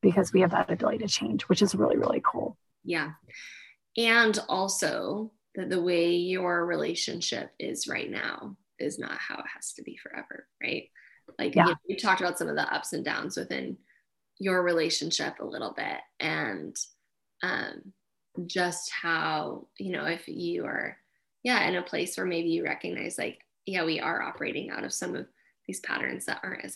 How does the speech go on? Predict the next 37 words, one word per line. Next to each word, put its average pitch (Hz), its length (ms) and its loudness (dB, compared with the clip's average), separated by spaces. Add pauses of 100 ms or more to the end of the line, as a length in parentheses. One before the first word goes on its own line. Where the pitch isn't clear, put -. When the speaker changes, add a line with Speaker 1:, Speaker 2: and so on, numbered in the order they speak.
Speaker 2:
healthy 101 520 -6 (200)
that - 140 -2
I've - 200 -4
learned, - 340 -10
right? - 320 -4
Or - 160 -2
I - 160 -4 (440)
am 175 500 2 (120)
blaming 151 340 2
him 180 240 -6
for - 120 -6
a 101 100 -4
lot - 160 -4
of - 80 -8
my - 100 -6
emotions, 190 1000 -4 (600)
or 170 640 4
I 196 60 4
am 196 180 8
feeling 214 180 12
disappointed 196 720 10
that 185 100 12
it's 180 140 6
not 185 220 10
matching 202 360 8
the 180 80 8
movies 196 420 8
or 196 40 -2
whatever 196 320 8
it 214 120 6
is, 269 400 12
that, - 140 4 (340)
that, 233 160 8
that 240 200 12
is 180 240 8
just 170 320 2
one 175 460 4